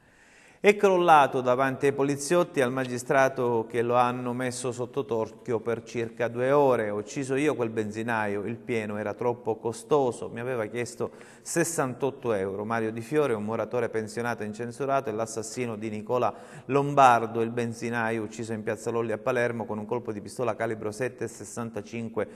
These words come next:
sabato pomeriggio. È accusato di omicidio volontario, aggravato dai futili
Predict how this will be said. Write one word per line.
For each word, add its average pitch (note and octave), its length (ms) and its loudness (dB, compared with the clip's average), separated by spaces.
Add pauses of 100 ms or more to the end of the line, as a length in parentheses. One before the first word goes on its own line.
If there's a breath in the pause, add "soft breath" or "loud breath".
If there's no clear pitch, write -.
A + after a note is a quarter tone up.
(220 loud breath)
sabato A#2+ 500 2
pomeriggio. G2 680 -6
È A2 40 0
accusato A2 540 -2
di A2 80 -4
omicidio G#2+ 440 -6
volontario, A#2+ 760 2
aggravato G#2 420 -4
dai G2+ 140 -4
futili G#2 500 -6